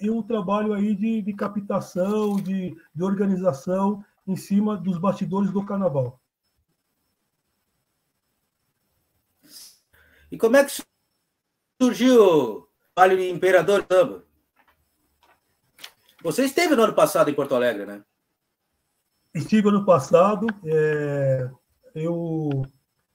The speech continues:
Speaker 1: eu tive o convite de um amigo meu, né, que havia dito, né, que pra mim conhecer o Carnaval de Porto Alegre, que é muito bacana. Eu já tinha curiosidade, até porque aqui no Sudeste é muito famoso o Carnaval de Porto Alegre,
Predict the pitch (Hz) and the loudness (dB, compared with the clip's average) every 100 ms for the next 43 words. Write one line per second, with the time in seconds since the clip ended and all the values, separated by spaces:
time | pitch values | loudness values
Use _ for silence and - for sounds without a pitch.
0 | _ 147 208 208 202 196 196 185 190 190 | _ -8 -4 -4 -2 -2 -2 -2 -2 -2
1 | 165 156 170 226 220 - _ - 147 180 | -2 -2 2 2 0 -12 _ -8 4 4
2 | 185 - - 165 160 151 135 123 _ _ | 4 -8 -10 -8 -4 -2 -2 -6 _ _
3 | _ _ _ _ _ _ 147 135 180 180 | _ _ _ _ _ _ -2 0 6 6
4 | 139 196 202 156 170 170 165 156 139 127 | 6 0 0 2 2 2 -4 -4 -4 -4
5 | - _ _ 151 170 180 196 180 165 156 | -8 _ _ -8 -6 -6 2 4 4 2
6 | 151 160 196 185 185 214 208 175 147 165 | 0 -6 -4 0 0 0 -4 -6 -4 -6
7 | 156 160 160 135 180 202 190 180 214 202 | -4 -4 -4 -4 -4 -2 -2 -4 -6 -4
8 | 214 185 160 185 208 196 226 208 143 190 | -2 -2 0 0 0 -4 -4 -6 -8 -6
9 | 196 202 - _ _ _ _ _ _ - | -6 -8 -16 _ _ _ _ _ _ -6
10 | 151 208 220 214 196 196 151 175 214 - | -4 0 0 0 -2 -4 -2 -2 -2 -2
11 | 185 196 - 220 185 185 180 - 160 143 | -2 -2 -4 -4 -2 -2 -2 -2 0 0
12 | 156 151 139 160 180 147 143 135 131 | -2 -2 -8 -6 -4 -4 -6 -6 -8